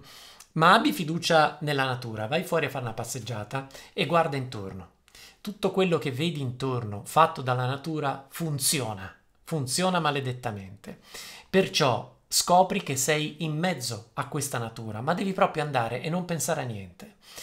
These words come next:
Eh, senti che tutto quello che hai intorno a te, alberi, ruscello, eccetera,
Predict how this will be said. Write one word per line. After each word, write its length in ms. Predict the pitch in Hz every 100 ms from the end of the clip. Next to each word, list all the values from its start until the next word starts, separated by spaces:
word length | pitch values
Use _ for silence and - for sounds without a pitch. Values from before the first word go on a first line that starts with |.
| - - -
Eh, 840 | - 185 156 143 139 135 139 135 131 -
senti 560 | - 208 214 214 185
che 400 | - 147 143 - - _
tutto 360 | - 294 277 247
quello 260 | 220 185
che 140 | 180 160
hai 120 | 139
intorno 380 | 143 127 208 160
a 60 |
te, 320 | 151 147 147 -
alberi, 680 | 139 135 127 131 127 123 123
ruscello, 800 | 139 - 135 123 123 123 123 131
eccetera, 640 | 151 127 131 120 127 123